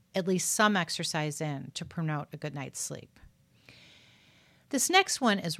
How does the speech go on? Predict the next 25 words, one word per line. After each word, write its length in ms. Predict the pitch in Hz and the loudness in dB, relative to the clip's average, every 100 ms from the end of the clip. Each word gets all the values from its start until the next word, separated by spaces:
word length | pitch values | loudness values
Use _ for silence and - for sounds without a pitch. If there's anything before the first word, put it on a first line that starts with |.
| 156 | -8
really, 300 | 165 185 185 | -2 0 2
really 240 | 170 170 160 | 2 2 2
hard 280 | 151 151 147 | 0 -2 -4
to 100 | 156 | -6
do 400 | 147 143 147 147 _ _ _ _ _ - | -4 -4 -4 -6 _ _ _ _ _ -12
for 160 | - | -2
a 60 | 160 | 0
lot 180 | 151 156 | 0 -2
of 60 | |
people, 440 | 156 165 175 170 175 _ _ _ | -4 -8 -6 -6 -8 _ _ _
and 140 | 180 185 | 0 4
that 140 | 185 | 4
is 200 | 185 - | 4 0
to 140 | - 170 | -4 -4
reduce 560 | 160 147 175 185 - | -6 -2 -2 -2 -2
your 100 | 180 | -4
stress 600 | 160 - 160 139 131 - - | -4 -4 -2 -2 -4 -6 -6
as 180 | 156 147 | -6 -4
much 380 | 156 156 147 - - | -2 -2 -4 -10 -8
as 120 | 147 | -10
possible. 600 | - 139 127 139 - 120 _ _ _ _ - - - | -8 -8 -8 -10 -14 -16 _ _ _ _ -20 -20 -16
Stress 540 | - - 226 226 233 - | -2 0 4 4 4 0
is 580 | - 180 170 165 156 - _ _ _ _ - | 0 0 2 0 -2 -6 _ _ _ _ -6
a 80 | 160 | -6
big, 600 | - 180 180 180 185 | -2 0 2 0 -4